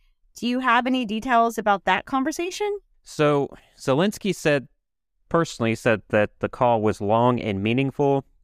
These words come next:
Speaker 2: During the call, Xi called for negotiations between Russia and Ukraine.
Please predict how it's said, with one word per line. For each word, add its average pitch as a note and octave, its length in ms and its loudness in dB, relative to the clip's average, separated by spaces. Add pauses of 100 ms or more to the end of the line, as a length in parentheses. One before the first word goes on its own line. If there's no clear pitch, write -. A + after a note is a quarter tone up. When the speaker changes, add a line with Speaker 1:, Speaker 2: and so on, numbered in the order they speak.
(200)
Speaker 2:
During C#3+ 200 0
the C#3+ 80 -4
call, C#3 340 4
Xi B2 280 0
called B2+ 280 2
for - 100 -6
negotiations A#2 760 0
between C3 340 -2
Russia B2 300 0
and A2+ 160 0
Ukraine. D3 500 -2